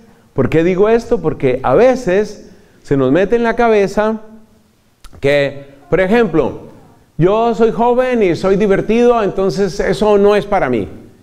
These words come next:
Ya llegará el tiempo en el que yo realmente viva eso". ¿Y quién te dijo que va a llegar ese tiempo? ¿Quién te dijo que va a llegar ese tiempo? A mí me impacta recordar que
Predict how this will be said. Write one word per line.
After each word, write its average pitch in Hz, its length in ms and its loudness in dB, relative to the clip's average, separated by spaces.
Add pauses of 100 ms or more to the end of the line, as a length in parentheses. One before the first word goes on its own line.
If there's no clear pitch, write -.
Ya 165 200 0
llegará 185 340 2
el 170 140 -2
tiempo 190 340 0
en 185 80 0
el 135 140 -2
que 113 160 -2
yo 147 420 2 (160)
realmente 131 480 0
viva 120 260 0
eso". 98 320 -8
¿Y 117 140 -8
quién 156 300 -2
te 208 160 0
dijo 156 280 -4
que 120 120 -6
va 110 120 -2
a 120 40 -2
llegar 110 340 -4
ese 87 220 -12
tiempo? 85 480 -12 (880)
¿Quién 190 220 0
te 196 140 0
dijo 208 260 -4
que - 100 -8
va 107 100 -4
a - 20 -2
llegar 98 340 -4
ese 98 200 -10
tiempo? 78 380 -14 (960)
A 127 60 -2
mí 156 140 4
me 233 100 0
impacta 180 800 -4 (520)
recordar 139 680 0
que 117 260 -4